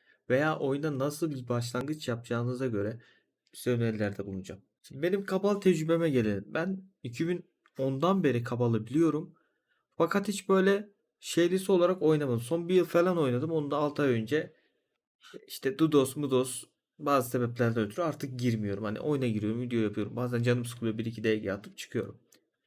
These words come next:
İşte yeni güncelleme geldi, neler gelmiş diye baktım. Event'ta birazcık takıldım bildiğiniz üzere. Bunlarca öyle ahım şahım çok iyi bir çar, savaş alanına adımı yazdırmışlığım yok.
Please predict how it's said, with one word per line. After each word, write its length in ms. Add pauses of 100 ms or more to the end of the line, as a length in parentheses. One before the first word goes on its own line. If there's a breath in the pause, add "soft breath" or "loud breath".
(160)
İşte 200
yeni 160
güncelleme 460
geldi, 240
neler 260
gelmiş 380
diye 100
baktım. 260
Event'ta 400
birazcık 360
takıldım 420
bildiğiniz 340
üzere. 300 (200)
Bunlarca 320
öyle 180
ahım 360
şahım 480 (720)
çok 260
iyi 140
bir 80
çar, 440 (1000)
savaş 400
alanına 360
adımı 300
yazdırmışlığım 760
yok. 260